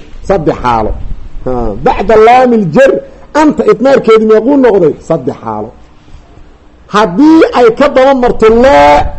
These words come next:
waajiba loo muujinaa. Hadday maa kaana ama lam yakun ka hor marto, waajiba loo idmaaraa. Haddii labada shardiba la waayo, waa jaa-is. Khalaas. Aa, labada shardiba.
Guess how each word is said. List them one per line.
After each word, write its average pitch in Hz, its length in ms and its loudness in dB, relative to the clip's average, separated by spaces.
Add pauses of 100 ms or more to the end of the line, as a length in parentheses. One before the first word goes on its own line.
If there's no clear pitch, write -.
waajiba 196 400 2
loo 175 160 2
muujinaa. 135 440 -6 (680)
Hadday 233 480 0
maa 269 360 0
kaana 247 440 -4
ama 214 200 -4
lam 262 220 0
yakun 233 320 0
ka 240 120 0
hor 277 200 2
marto, 285 420 0 (200)
waajiba 208 440 0
loo 185 200 0
idmaaraa. 151 400 -6 (560)
Haddii 220 360 0
labada 285 360 4
shardiba 240 520 0
la 269 220 4
waayo, 269 580 4 (140)
waa 170 160 0
jaa-is. - 360 -6 (380)
Khalaas. 302 280 -12 (520)
Aa, 147 320 0
labada 175 240 4
shardiba. 202 340 0